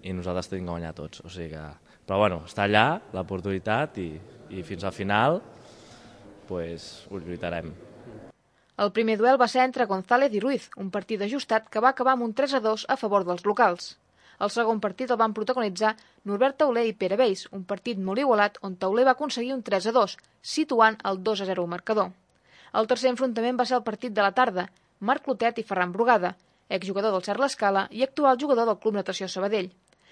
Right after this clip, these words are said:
Speaker 2: A la primera volta va guanyar Brugada, però a casa qui va emportar-se el partit va ser Marc Clotet per tres a un. El terrassenc va haver de capgirar el primer joc, que va guanyar Ferran Brugada. Els resultats, sis a onze, tretze a onze,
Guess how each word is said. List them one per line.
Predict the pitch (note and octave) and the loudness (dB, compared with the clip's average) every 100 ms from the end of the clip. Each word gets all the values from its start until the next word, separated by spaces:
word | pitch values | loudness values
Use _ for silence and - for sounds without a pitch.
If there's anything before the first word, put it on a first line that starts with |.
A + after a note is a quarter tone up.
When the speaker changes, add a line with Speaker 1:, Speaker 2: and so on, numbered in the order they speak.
| - | -8
Speaker 2:
A | G#3 G#3 | 0 0
la | |
primera | G#3+ A3 G3+ | 2 2 2
volta | F#3+ G#3 | 2 2
va | C4+ G#3+ | 2 4
guanyar | A3 A3+ | 0 -2
Brugada, | G#3+ C4+ A3 F3 _ _ - | 2 2 2 -2 _ _ -4
però | G3 | -2
a | F#3+ | 2
casa | A#3 A#3+ D4+ _ _ - | 2 0 -6 _ _ -10
qui | |
va | G#3+ B3+ | 0 0
emportar-se | B3+ C4 G#3 - C#4 | 0 0 2 2 0
el | - | 0
partit | G3+ A#3+ G#3 | -2 -4 -4
va | G3+ | -4
ser | - G3 | -2 -4
Marc | F#3 - | -4 -2
Clotet | B3+ G#3+ G#3 _ _ - | 0 0 -2 _ _ -4
per | G#3 F3+ | -2 -2
tres | F3+ | 0
a | G#3 | 2
un. | A3 F#3 - _ _ _ - | 2 0 -12 _ _ _ -4
El | G3+ | -2
terrassenc | G3+ F#3+ G3 B3+ | 0 0 0 2
va | B3 | 4
haver | A#3+ | 2
de | A3+ | 2
capgirar | A#3 G3+ A3+ | -4 0 2
el | A#3+ | 2
primer | A3+ G#3 G3+ | 0 -2 0
joc, | C4 - _ _ - | 0 -2 _ _ 0
que | |
va | G#3+ | 2
guanyar | A3+ A#3 B3 | 2 0 -2
Ferran | G#3 F#3+ F#3 | -2 -2 -2
Brugada. | A3+ A#3+ F3+ F3 _ _ _ - | 2 4 2 -2 _ _ _ -4
Els | G3 | -4
resultats, | F#3 F3+ F3+ C4 - - | -2 -4 0 0 0 -14
sis | - B3+ G3+ | -8 -4 0
a | F#3 | 0
onze, | A#3+ B3 D4+ D4 - | 0 -2 -4 -6 -4
tretze | A#3+ B3 B3+ | -2 0 2
a | G#3+ | 2
onze, | G3 F#3+ | 2 -4